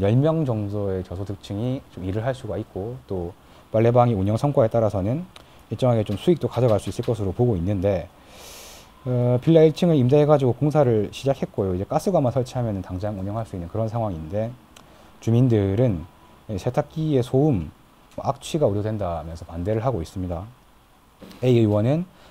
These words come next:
"사업 취지에는 공감하는데 입주민한테 미리 동의를 구하지 않았다." 이렇게 지적을 하고 있고, 서구는 갈등을 조율하고 있지만은 정식 개점은 미지수다.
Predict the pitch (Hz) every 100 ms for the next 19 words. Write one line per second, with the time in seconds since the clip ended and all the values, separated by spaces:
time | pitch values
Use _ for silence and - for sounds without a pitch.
0 | _ - 143 - 165 165 139 107 104 113
1 | 143 143 92 87 80 120 - 160 131 98
2 | 95 156 139 90 - 95 110 147 135 101
3 | 107 104 107 - 139 123 78 76 - -
4 | - - _ 107 110 98 107 104 101 104
5 | 104 - - 107 143 _ - - - -
6 | 165 160 131 117 - 156 135 120 117 120
7 | 110 - 110 101 135 180 185 _ - -
8 | - - 101 139 131 147 143 143 90 95
9 | - 90